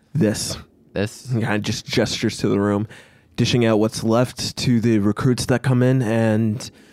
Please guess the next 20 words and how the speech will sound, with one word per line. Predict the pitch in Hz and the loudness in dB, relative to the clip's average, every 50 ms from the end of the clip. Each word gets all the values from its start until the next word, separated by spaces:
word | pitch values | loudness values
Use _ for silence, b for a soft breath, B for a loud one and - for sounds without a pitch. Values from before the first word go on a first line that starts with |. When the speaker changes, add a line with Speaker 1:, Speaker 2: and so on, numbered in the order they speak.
| B B B B | B B B B
Speaker 1:
trying | - - 127 123 123 120 | -2 0 2 2 2 2
to | 120 | 2
learn | 107 120 120 117 113 | 2 2 2 2 0
something | - - - - 131 123 117 - 123 107 107 107 110 107 | -2 -2 0 0 0 0 0 0 0 2 2 2 0 0
that | 107 104 104 | 0 -2 -4
can | - - 113 107 104 104 | -4 -4 -2 -2 0 0
get | 104 101 110 107 | 0 0 0 0
us | 110 107 - | 0 0 0
on | 110 104 | -2 0
our | 107 104 | 0 -2
feet | 107 - 123 113 104 | -2 0 0 2 2
again. | 90 107 - 65 71 - - - - _ _ _ | 0 -2 -4 -6 -8 -10 -12 -16 -20 _ _ _
Speaker 2:
Uh, | 180 95 92 85 - - _ _ _ _ _ _ _ _ _ _ _ | -6 -4 -4 -6 -6 -10 _ _ _ _ _ _ _ _ _ _ _
what | - 107 120 | -2 0 0
would | 127 123 98 | 0 0 0
you | 104 104 | -2 -2
need | 101 95 98 107 107 101 92 92 107 - _ _ _ _ _ _ - | -2 -2 0 0 0 0 -2 -2 -6 -8 _ _ _ _ _ _ -4
in | 95 95 | -2 0
order | 104 104 101 98 | 2 2 0 0
to | 92 92 90 87 78 | 0 0 0 -2 -4